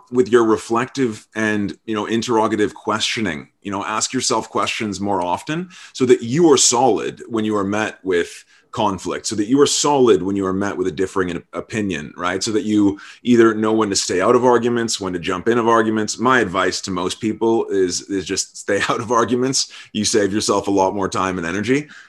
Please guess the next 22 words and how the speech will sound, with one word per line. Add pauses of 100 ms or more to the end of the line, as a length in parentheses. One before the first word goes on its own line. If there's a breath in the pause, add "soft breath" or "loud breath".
(120)
But,
you
know, (180)
I
didn't
know
that
for
most
of
my
life.
But, (320)
you
know,
the,
the,
the,
the
premise
is
not